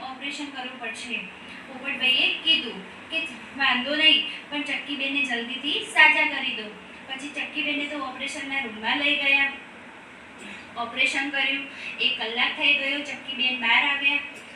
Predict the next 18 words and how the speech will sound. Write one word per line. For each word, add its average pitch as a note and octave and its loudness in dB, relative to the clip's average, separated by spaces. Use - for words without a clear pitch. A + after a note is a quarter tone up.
પછી C4 -2
તેમને C4 2
દવા A#3+ 2
આપી C#4+ 4
અને B3+ -2
પોપટભાઈ C#4+ 0
ચક્કીબેનને C#4 0
લઈ B3+ 6
અને - 6
જંગલમાં C#4 0
આવ્યા. A#3 4
પછી C4+ -8
બધા C4 0
જ - -8
પક્ષીઓ C#4 -4
ભેગા C#4+ 4
થયા. - 2
પછી D4 -4